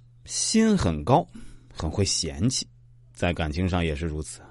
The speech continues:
这样导致的结果就是婚姻不顺利，天天愁眉苦脸。如果女人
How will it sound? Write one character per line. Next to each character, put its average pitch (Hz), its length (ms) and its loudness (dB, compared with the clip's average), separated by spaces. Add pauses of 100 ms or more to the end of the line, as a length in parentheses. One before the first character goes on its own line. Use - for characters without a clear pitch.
(640)
这 247 100 0
样 175 100 2
导 82 160 2
致 80 120 -2
的 85 100 2
结 85 160 0
果 85 160 -2
就 73 140 -6
是 65 100 -10
婚 95 180 -2
姻 92 220 2
不 87 100 -2
顺 80 220 -4
利， 65 100 -14 (280)
天 101 280 2
天 80 300 2
愁 85 240 0
眉 85 240 2
苦 - 180 -10
脸。 71 220 -10 (540)
如 113 180 2
果 120 140 6
女 98 260 4
人 80 260 2